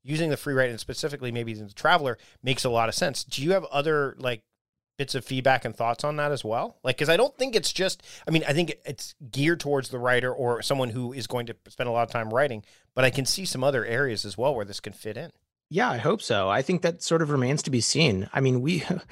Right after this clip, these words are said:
Speaker 2: <laughs> I remember we got a photo from, I think, uh, a, a doctor in South America. I can't remember what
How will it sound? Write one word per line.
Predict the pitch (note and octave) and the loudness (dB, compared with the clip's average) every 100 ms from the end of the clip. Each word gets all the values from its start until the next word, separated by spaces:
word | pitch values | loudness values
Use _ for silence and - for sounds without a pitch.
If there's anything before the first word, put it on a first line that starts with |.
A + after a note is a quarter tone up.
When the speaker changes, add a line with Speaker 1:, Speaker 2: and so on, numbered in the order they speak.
| - | -20
Speaker 2:
<laughs> | - - - - | -20 -20 -16 -2
I | C3+ | 0
remember | C#3 C#3+ C#3+ B2+ A#2+ _ _ | 2 2 2 2 0 _ _
we | C3 A#2 | 0 4
got | A#2+ | 4
a | A2 | 2
photo | - B2 B2+ B2 A2+ G#2+ | 0 0 2 2 2 -2
from, | - A#2 G#2+ G#2+ G#2+ A2 - | 0 2 4 2 -2 -6 -10
I | - | -6
think, | - F#3 - | 0 0 2
uh, | C#3+ G2+ G2+ - _ _ _ _ _ - - | 0 0 -2 -8 _ _ _ _ _ -8 -4
a, | B2+ - | -4 -4
a | C3+ | -4
doctor | C#3+ C3+ E3+ E3+ D#3 D3 | 2 2 2 0 2 0
in | A#2+ A2+ A2+ - | -2 -4 -6 0
South | B2+ B2 C3 | 4 4 4
America. | G#2+ G2+ | 2 2
I | G#2+ | 0
can't | - D3+ | 2 2
remember | C3+ B2 A2 - _ | 4 4 2 -2 _
what | C3+ A#2 | -6 -6